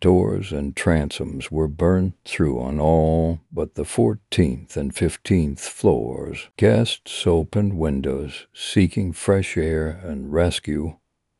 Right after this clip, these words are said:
further enabling the draft of fresh air to the fire. The fire investigation revealed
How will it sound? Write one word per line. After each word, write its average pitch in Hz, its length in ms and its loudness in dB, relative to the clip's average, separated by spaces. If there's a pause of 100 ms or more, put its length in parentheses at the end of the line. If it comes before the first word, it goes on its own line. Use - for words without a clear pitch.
(160)
further 202 480 2
enabling 92 720 0
the 69 80 -4
draft 80 640 -2
of 73 100 -6
fresh 101 460 0
air 82 320 0
to - 180 -8
the 80 160 -4
fire. 73 560 -2 (440)
The 73 100 -2
fire 123 580 2
investigation 90 1200 0
revealed 73 800 0